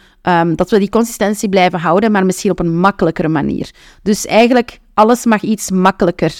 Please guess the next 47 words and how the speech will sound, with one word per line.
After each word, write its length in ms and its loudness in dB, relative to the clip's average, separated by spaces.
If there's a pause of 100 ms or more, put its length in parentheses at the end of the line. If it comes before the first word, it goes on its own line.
gaan 400 -2
lopen. 580 2 (280)
Ehm, 300 0
we 120 -2
willen 180 0
wel 180 2
dezelfde 320 0
consistentie 640 -6
en 60 0
een 120 -4
kleine 320 -2
groei, 440 0 (200)
maar 120 0
het 120 0
mag 180 0
allemaal 500 4
wat 180 2
gestructureerder, 840 -2
gestroomlijnder, 920 0
met 140 -2
iets 280 -6
minder 280 0 (100)
effort 500 0 (240)
beginnen 260 4
binnen 180 2
te 80 -14
komen, 260 2
of 180 0
minder 240 0
effort, 400 -4
dat 100 -6
is 60 -12
ook 100 -14
veel 220 -2
gezegd, 420 -4 (100)
of 140 -12
toch 140 2
op 100 0
een 120 2
manier 440 2
dat 140 2
we 60 2
eigenlijk 340 0
de 140 -6
codes 360 0
kunnen 220 0
kraken 420 -2